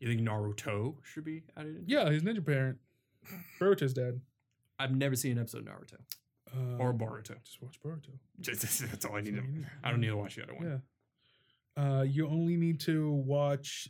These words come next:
Speaker 2: the Boruto movie and then watch the series. The best, listen here. <laughs> The best fight scene for a Naruto
Speaker 1: My God.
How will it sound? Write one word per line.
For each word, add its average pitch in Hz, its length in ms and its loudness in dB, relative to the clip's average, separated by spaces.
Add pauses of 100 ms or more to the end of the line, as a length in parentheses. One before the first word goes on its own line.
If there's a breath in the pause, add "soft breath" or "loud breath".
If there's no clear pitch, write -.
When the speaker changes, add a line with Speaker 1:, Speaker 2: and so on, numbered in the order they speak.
Speaker 2:
the 135 760 2 (100)
Boruto 143 500 2
movie 127 480 0 (380)
and 135 100 2
then 135 160 4
watch 123 260 -2
the 131 80 -6
series. 123 600 -6 (880)
The 143 160 4
best, 180 600 4 (840 soft breath)
listen 202 300 8
here. 139 280 8
<laughs> 135 40 6 (960 loud breath)
The 156 200 8
best - 460 8
fight 277 260 8
scene 214 280 8
for 208 220 8
a 185 40 10
Naruto 202 800 10
Speaker 1:
My 180 140 2
God. 160 340 0